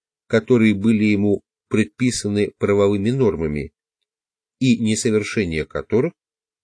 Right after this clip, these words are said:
причинило вред другим лицам или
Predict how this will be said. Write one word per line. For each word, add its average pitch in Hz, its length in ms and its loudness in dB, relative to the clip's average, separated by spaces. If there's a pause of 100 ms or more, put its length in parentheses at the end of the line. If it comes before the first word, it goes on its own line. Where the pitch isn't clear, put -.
причинило 190 680 0
вред 120 460 -2
другим 101 460 -2
лицам 151 500 -4 (340)
или 180 340 -2